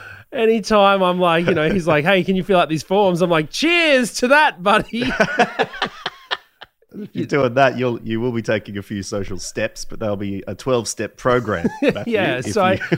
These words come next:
Speaker 1: I, I realized, I was like, "Okay, so I'm not, it doesn't look as friendly as I thought it would, so I've gotta rethink
Speaker 2: Oh,
Speaker 1: it."
Speaker 2: this is just really awful news,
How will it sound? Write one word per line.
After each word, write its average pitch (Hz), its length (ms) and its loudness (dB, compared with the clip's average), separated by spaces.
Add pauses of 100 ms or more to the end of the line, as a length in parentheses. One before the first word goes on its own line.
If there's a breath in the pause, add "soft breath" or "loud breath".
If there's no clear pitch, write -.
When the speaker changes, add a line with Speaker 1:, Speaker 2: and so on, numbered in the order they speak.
(200)
Speaker 1:
I, 190 80 0
I - 0 -
realized, 202 600 4
I 170 80 2
was 165 120 0
like, 185 180 0
"Okay, 147 140 -4
so 156 160 -2
I'm 151 180 0
not, 175 300 2 (280)
it 185 120 -2
doesn't 208 240 2
look 185 200 2
as 156 360 -2 (360)
friendly 190 540 0
as 131 140 -2
I 135 80 0
thought 180 320 2
it 117 80 -2
would, 117 280 -4
so 151 120 -4
I've 143 100 -2
gotta 170 240 4 (320 soft breath)
rethink 214 400 0
Speaker 2:
Oh, 220 60 2
Speaker 1:
it." 202 80 -8
Speaker 2:
this 247 240 -8
is 185 200 -2
just 165 360 -2
really 156 640 2
awful 131 400 2
news, 101 580 -2